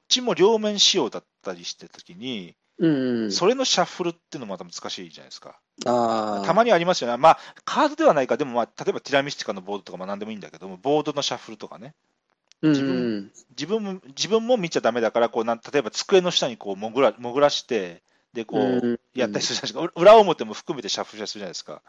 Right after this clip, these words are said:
Speaker 2: うん。
Speaker 1: だから、ああいうのもなかなか、えーと、ぼ-、うん、なんやろな。か-、えーと、トランプのシャッフルっていうの、いうのにはない、ちょっと、
Speaker 2: うん。
Speaker 1: まあ、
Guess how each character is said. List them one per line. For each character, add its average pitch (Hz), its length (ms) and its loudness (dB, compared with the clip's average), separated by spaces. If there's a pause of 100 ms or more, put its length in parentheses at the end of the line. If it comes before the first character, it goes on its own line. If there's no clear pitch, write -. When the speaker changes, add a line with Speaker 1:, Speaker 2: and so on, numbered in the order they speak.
(440)
Speaker 2:
う 151 80 -2
ん。 117 600 0
Speaker 1:
だ 127 80 0
か - 60 -2
ら、 - 60 -4
あ - 180 6
あ 196 40 4
い 262 80 0
う 285 60 -6
の 190 80 2
も 139 80 2
な 120 100 2
か 120 80 2
な 113 120 0
か、 107 260 2 (320)
え 107 140 -2
ー 104 40 -2
と、 104 140 -8
ぼ-、 117 240 -10 (220)
う 117 200 -8
ん、 - 20 -14
な 123 100 -2
ん - 20 2
や 127 80 -2
ろ 101 80 -10
な。 87 260 -14 (800)
か-、 - 240 -16
え 117 100 -8
ー 113 40 -10
と、 - 120 -18
ト - 140 -8
ラ 165 140 4
ン 180 120 -6
プ 156 140 -10
の 185 100 -6
シ - 140 -4
ャ 120 60 -4
ッ - 20 -4
フ - 160 -10
ル 131 80 -8
っ 127 40 -10
て 120 220 -8
い 117 40 -8
う - 20 -10
の、 127 200 -14
い 165 280 -16
う 170 120 -8
の 160 120 -4
に 208 120 -8
は 165 240 4 (300)
な 131 240 0
い、 139 340 -6 (280)
ち - 60 -10
ょ 208 40 -6
っ - 20 -20
と、 - 100 -2
Speaker 2:
う 135 100 2
ん。 - 20 -2
Speaker 1:
ま 95 320 -6
あ、 - 40 -20